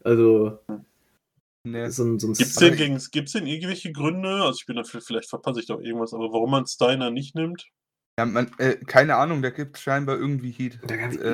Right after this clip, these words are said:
Speaker 1: irgendeinen,
Speaker 2: Steiner
Speaker 1: irgendeinen
Speaker 2: und
Speaker 1: Rechtsstreit, gab, gab's, glaub ich, auch
Speaker 2: Ja.
Speaker 1: irgendeinen
Speaker 3: Ah,
Speaker 1: Streit.
Speaker 3: okay.
Speaker 2: Was
Speaker 1: Ja,
Speaker 2: ich,
Speaker 1: bisschen.
Speaker 2: was ich auch gesehen habe,
Speaker 3: Das kann natürlich
Speaker 2: ähm,
Speaker 3: sein.
Speaker 2: habe ich gelesen, die wollten ja Steiner irgendwie bekommen, auch schon für Halloween Havoc, glaub ich.
Speaker 1: Ja.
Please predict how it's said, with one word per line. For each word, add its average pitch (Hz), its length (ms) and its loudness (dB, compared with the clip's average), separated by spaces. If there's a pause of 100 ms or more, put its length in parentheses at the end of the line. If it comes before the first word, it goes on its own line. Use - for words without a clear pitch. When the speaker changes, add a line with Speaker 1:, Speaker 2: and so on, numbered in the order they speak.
(160)
Speaker 1:
irgendeinen, 135 40 0 (120)
Speaker 2:
Steiner 120 300 4
Speaker 1:
irgendeinen 123 180 2
Speaker 2:
und 117 80 -2
Speaker 1:
Rechtsstreit, 107 640 -2
gab, - 280 -8
gab's, 101 200 -8
glaub 104 160 -4
ich, - 180 -8
auch - 60 -6
Speaker 2:
Ja. 120 180 4
Speaker 1:
irgendeinen 123 340 -8
Speaker 3:
Ah, 123 320 4
Speaker 1:
Streit. - 200 -10
Speaker 3:
okay. 120 80 -2
Speaker 2:
Was 147 200 8
Speaker 1:
Ja, 151 60 -2
Speaker 2:
ich, 131 60 -4
Speaker 1:
bisschen. 107 240 -4
Speaker 2:
was 139 180 -2
ich 143 160 -6
auch 165 320 0
gesehen 151 400 -4
habe, 156 360 0
Speaker 3:
Das 175 120 -4
kann 160 120 -6
natürlich 139 260 -2
Speaker 2:
ähm, 139 80 -2
Speaker 3:
sein. 139 180 -4 (220)
Speaker 2:
habe 131 240 -2
ich 139 100 -12
gelesen, 135 440 -2
die 123 100 -2
wollten 131 280 2
ja 127 240 2
Steiner 127 500 0
irgendwie 127 340 -2
bekommen, 123 480 -4
auch 127 140 -2
schon 127 200 -6
für 127 160 -2
Halloween 123 380 -2
Havoc, 139 280 -4
glaub 139 260 0
ich. 151 100 -2
Speaker 1:
Ja. 113 200 -4